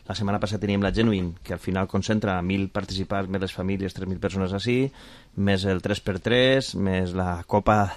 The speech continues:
de, de, de que van fer també la setmana passada. Aquesta setmana la Promises, que també ve la Lliga,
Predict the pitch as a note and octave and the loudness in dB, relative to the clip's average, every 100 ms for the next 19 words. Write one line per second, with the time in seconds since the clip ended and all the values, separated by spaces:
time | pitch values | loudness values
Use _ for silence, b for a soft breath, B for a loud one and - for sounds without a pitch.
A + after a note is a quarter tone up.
0 | - B B B F#3 A2+ - C#3+ G#2+ G#2 | -12 B B B 2 2 2 0 2 2
1 | G#2 G2+ G2+ G2+ G2+ G#2+ G2+ - G2+ G#2 | 4 4 2 2 0 -2 -4 0 2 2
2 | G#2+ G#2 G#2 G2 G#2 G2 G#2 B2 D3 E3 | 2 2 2 2 2 0 2 4 4 2
3 | B B - G2+ A2 - G#2 G#2+ G#2 A#2+ | B B -6 -2 0 2 4 4 4 4
4 | C3+ A#2+ G2 - - F#2 F#2+ F#2+ F2+ G#2 | 4 4 0 -4 -4 -2 -2 -2 0 0
5 | G#2 | 0